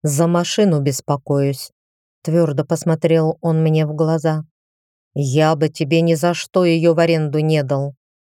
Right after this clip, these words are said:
А менеджер дал. Вот же вредина. Ну, прокатило с ветерком. Что теперь, только на его аликарде ездить, как он выразился?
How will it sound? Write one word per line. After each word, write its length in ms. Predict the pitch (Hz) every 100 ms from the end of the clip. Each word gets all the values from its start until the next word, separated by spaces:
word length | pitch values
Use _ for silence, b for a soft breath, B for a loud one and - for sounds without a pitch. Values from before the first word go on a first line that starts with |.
| _ _ _ _ _ _ _ _ -
А 100 | 208
менеджер 760 | 208 311 247 156 143 151 151 175
дал. 400 | 190 214 202 208 _ _ _ _ _ _ _
Вот 360 | 185 156 170 147
же 220 | 170 185
вредина. 760 | 180 190 202 180 143 151 151 147 _ _ _ _ _ _ -
Ну, 440 | 185 180 190 262
прокатило 800 | - 175 - 165 - 156 160 165
с 140 | 165
ветерком. 640 | 175 185 190 190 208 202 202 _ _ _ _ _
Что 400 | - - 202 180
теперь, 440 | - 175 170 160 _ _ _ _ -
только 360 | 208 175 -
на 220 | 185 190 196
его 340 | 180 190 160 _ -
аликарде 840 | 170 165 160 - 220 285 226 202
ездить, 680 | 185 185 165 156 170 - - -
как 220 | 185 -
он 140 | 185
выразился? 840 | 175 165 156 160 160 156 160 160